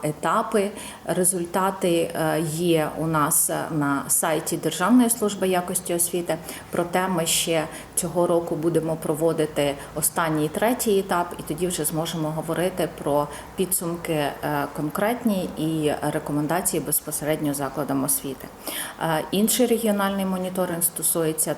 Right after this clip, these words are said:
того, як заклади освіти, наскільки вони готові до реалізації автономії своєї, яка їм, е, надається, е, законодавством про освіту.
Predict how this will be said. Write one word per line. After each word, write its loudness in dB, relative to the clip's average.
того, 0
як 0
заклади 0
освіти, 2
наскільки -2
вони 0
готові 0
до 0
реалізації 0
автономії 2
своєї, 2
яка 0
їм, 0
е, -10
надається, 0
е, 0
законодавством 0
про -2
освіту. 0